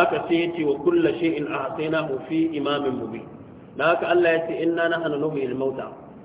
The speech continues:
Mu ne muke rayar da matattu. Sannan muna rubuta duk abin da muka, mutane suka gabatar da abin da suka bari na ai gurabun aikin alheri a bayan su. Sannan Allah ya kira ya ce, "Ya ayyuhal ladina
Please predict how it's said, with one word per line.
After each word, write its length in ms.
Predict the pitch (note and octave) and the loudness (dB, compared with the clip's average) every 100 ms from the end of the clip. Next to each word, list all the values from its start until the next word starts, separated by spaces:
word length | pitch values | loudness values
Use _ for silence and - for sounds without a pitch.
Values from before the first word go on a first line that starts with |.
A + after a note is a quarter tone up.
| - - - - | -20 -20 -18 -12
Mu 220 | B2 E3+ F#3+ | 4 8 8
ne 80 | E3 | 6
muke 300 | E3 - D3 | 2 2 6
rayar 320 | D#3 D#3+ D#3 | 8 8 4
da 80 | C3 | 0
matattu. 480 | B2 A#2 - C3 B2 - - - - - | -2 -6 -8 -10 -10 -14 -18 -20 -18 -4
Sannan 400 | B2+ D#3 E3+ E3+ | 0 2 2 4
muna 240 | F3+ E3 | 6 6
rubuta 400 | D3+ D#3+ D#3 D#3 | 6 4 0 -2
duk 160 | - D#3+ D#3 | 0 0 0
abin 220 | D#3+ D#3 | 0 0
da 60 | C#3+ | 0
muka, 240 | D3+ D3 B2 C3+ | -2 -2 -4 -4
mutane 400 | E3 C#3+ C3+ C3+ - | -2 -2 -2 -4 -6
suka 160 | C3+ | -6
gabatar 560 | A2+ C#3+ D3 D3 D#3+ D3 - - - - - | -2 0 2 2 0 -2 -6 -14 -18 -20 -8
da 80 | B2 | -2
abin 200 | C3 E3 D#3+ | 0 2 0
da 80 | |
suka 220 | D#3+ D#3 C#3+ | -2 -2 0
bari 320 | D3+ D#3+ C#3 | 2 2 2
na 240 | B2+ D3+ - | -2 -4 2
ai 160 | E3 D#3+ | 2 4
gurabun 480 | E3+ E3 E3 E3 D#3+ | 6 8 6 2 0
aikin 320 | D#3 D#3+ C3 | -4 -4 -6
alheri 400 | B2 A#2 C#3 C3+ | -6 -2 -2 -2
a 120 | C3+ | -4
bayan 280 | A#2+ B2+ B2+ - | -2 -2 -4 -8
su. 80 | - - - - - - - - | -14 -16 -20 -20 -20 -18 -18 0
Sannan 360 | E3 E3+ E3+ E3+ | 4 4 4 4
Allah 200 | F3 D#3 | 4 4
ya 160 | D#3+ D#3 | 2 0
kira 240 | - D#3 D3+ | 0 2 2
ya 140 | D3 | 0
ce, 60 | D3+ | 0
"Ya 140 | D3+ D#3+ D#3 | 2 4 4
ayyuhal 240 | D3+ C#3+ | 0 -2
ladina 320 | C3 C#3 C#3+ | -2 -2 -2